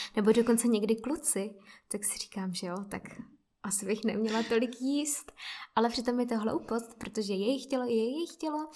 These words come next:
a moje tělo je moje tělo. A já jsem si třeba sama pro sebe dala takový pravidlo,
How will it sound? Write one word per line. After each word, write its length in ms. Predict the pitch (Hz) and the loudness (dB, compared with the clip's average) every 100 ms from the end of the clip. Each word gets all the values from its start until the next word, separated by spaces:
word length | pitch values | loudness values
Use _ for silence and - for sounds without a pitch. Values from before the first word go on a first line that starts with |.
| - - - _ | -16 -18 -20 _
a 200 | 214 214 | 0 0
moje 260 | 208 240 269 | 2 0 0
tělo 240 | 240 226 | 0 0
je 140 | 226 | 2
moje 240 | 214 185 190 | 0 0 -4
tělo. 400 | 196 269 302 311 - - _ _ _ _ | -4 -4 -4 -6 -14 -20 _ _ _ _
A 420 | 202 202 202 202 202 202 - _ _ _ _ _ | -2 0 0 -2 -4 -8 -18 _ _ _ _ _
já 160 | 220 233 | 2 2
jsem 140 | 285 | 2
si 120 | 285 | 0
třeba 440 | 311 - 240 254 262 | 0 0 2 2 0
sama 280 | - 269 269 | 0 0 0
pro 200 | 226 214 | 0 0
sebe 440 | - 190 202 202 | 0 -2 -4 -4
dala 260 | 196 208 202 | -2 0 0
takový 360 | 202 220 226 247 | -2 -6 -6 -6
pravidlo, 640 | 180 190 190 185 180 190 | -4 -2 -2 -4 -4 -6